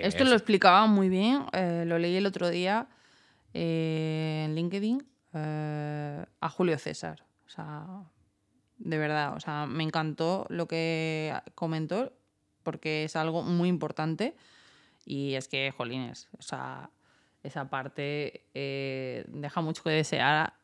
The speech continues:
Speaker 1: a, a los comunicadores <laughs> del país, ¿sabes? O sea, mm, por favor, no hablemos si no sabemos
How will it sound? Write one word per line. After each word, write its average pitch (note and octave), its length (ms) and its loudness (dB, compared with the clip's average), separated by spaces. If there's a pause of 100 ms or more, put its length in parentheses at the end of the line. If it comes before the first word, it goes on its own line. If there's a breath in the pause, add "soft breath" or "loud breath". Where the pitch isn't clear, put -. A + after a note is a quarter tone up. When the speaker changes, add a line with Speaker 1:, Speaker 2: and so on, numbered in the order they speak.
Speaker 1:
a, D#3+ 60 -6
a D#3 60 -4
los C#3+ 120 -8
comunicadores D#3+ 680 -2
<laughs> - 0 -
del F#3+ 260 2
país, F#3+ 400 2
¿sabes? G3 280 0
O F3+ 60 -4
sea, D#3+ 440 -2
mm, D#3+ 240 -2
por D#3 180 -6
favor, D#3+ 300 0
no D3+ 160 -2
hablemos F#3 840 2 (340 soft breath)
si - 240 -2
no D3+ 120 0
sabemos D#3 540 -2